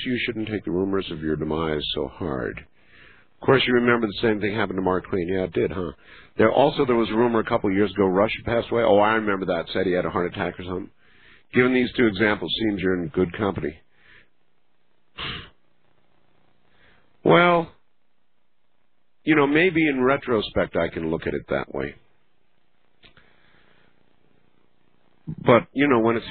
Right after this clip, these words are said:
happening, it's really, uh, I, I can't even describe the feeling, you know, when everybody's calling you up saying, "We thought you were dead." I mean, it's a really, really weird feeling.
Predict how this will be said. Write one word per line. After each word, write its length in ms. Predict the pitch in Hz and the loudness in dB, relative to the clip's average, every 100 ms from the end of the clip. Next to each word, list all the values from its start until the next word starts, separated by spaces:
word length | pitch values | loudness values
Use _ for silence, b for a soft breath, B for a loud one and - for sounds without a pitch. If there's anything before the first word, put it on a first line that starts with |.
| - | -6
happening, 300 | 220 - 90 | -6 -2 -4
it's 140 | 71 - | -4 -6
really, 680 | 90 104 226 247 95 71 67 | -4 -2 0 0 0 0 0
uh, 240 | 62 62 60 - _ _ _ _ _ _ _ _ _ _ _ _ _ _ _ _ _ _ _ _ _ _ _ _ _ _ _ _ _ _ _ _ _ | 0 -2 -6 -12 _ _ _ _ _ _ _ _ _ _ _ _ _ _ _ _ _ _ _ _ _ _ _ _ _ _ _ _ _ _ _ _ _
I, 80 | - | 0
I 160 | 135 - 131 | 0 0 0
can't 160 | 170 | 0
even 140 | 165 151 | 2 0
describe 580 | 123 - 139 160 139 92 | -2 0 2 4 2 -2
the 80 | 87 - | -8 -4
feeling, 400 | 131 98 62 71 | -2 -2 -4 -6
you 120 | 78 | -4
know, 140 | 80 | 0
when 180 | 98 92 | 0 2
everybody's 420 | 110 120 117 107 - | 0 0 0 -2 -2
calling 280 | 104 101 92 | -2 -2 0
you 180 | 90 | 0
up 100 | 87 - | 0 -2
saying, 240 | - 87 87 | -4 -4 -4
"We 100 | 85 | -4
thought 160 | 98 101 | -4 -4
you 80 | - | -2
were 100 | 98 | -4
dead." 400 | 85 92 123 - | -2 -2 -2 -8
I 80 | - | -6
mean, 200 | 80 87 | -2 -2
it's 140 | 78 | -2
a 120 | 71 65 58 | -2 -4 -6
really, 420 | 73 95 151 98 67 | -4 0 2 0 -4
really 460 | 62 104 139 62 | -2 2 2 0
weird 360 | 62 73 92 120 | -4 -2 -2 -4
feeling. 320 | - 85 98 | -6 -6 -6